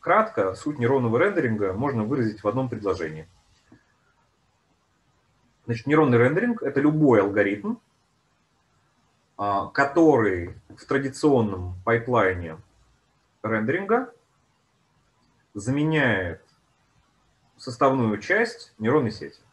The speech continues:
Или по-другому позволяет контролировать параметры сцены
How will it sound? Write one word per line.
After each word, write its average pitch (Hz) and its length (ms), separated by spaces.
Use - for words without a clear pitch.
Или 165 180
по-другому 143 520
позволяет 127 540
контролировать 117 760
параметры 110 500
сцены 170 600